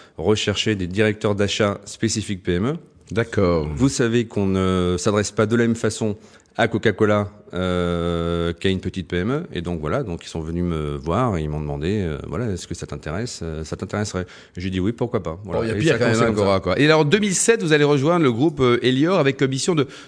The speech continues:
Speaker 2: de restructurer les achats alimentaires en France, mais
Speaker 1: Ouais.
Speaker 2: également en Europe.
Speaker 1: Ouais, absolument. Euh, donc voilà, donc là j'ai été chassé. Euh, Elior avait une belle centrale d'achat, euh, mais voilà, qui était pas très, très proche du business en,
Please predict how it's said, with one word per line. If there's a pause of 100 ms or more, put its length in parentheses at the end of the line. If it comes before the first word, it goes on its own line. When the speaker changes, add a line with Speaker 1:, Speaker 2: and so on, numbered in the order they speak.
Speaker 2:
de
restructurer
les
achats
alimentaires
en
France,
mais
Speaker 1:
Ouais.
Speaker 2:
également
en
Europe. (260)
Speaker 1:
Ouais,
absolument.
Euh,
donc
voilà,
donc
là
j'ai
été
chassé.
Euh,
Elior
avait
une
belle
centrale
d'achat, (600)
euh,
mais
voilà,
qui
était
pas
très,
très
proche
du
business
en,